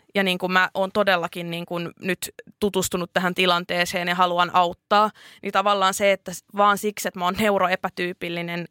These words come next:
ja mä nyt olen saanut tästä hyperfiksaation ja siitä on maailmalle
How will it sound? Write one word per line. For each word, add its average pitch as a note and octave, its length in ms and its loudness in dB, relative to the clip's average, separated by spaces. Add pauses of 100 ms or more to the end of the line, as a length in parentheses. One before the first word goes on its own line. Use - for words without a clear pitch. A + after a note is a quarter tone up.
ja E3+ 140 0
mä E3+ 120 0
nyt F#3 140 0 (140)
olen F3 220 0
saanut F3+ 340 -4
tästä - 340 -4 (340)
hyperfiksaation F#3 920 -2
ja F#3 60 -2
siitä F#3 280 0
on F3+ 80 2
maailmalle F#3 400 2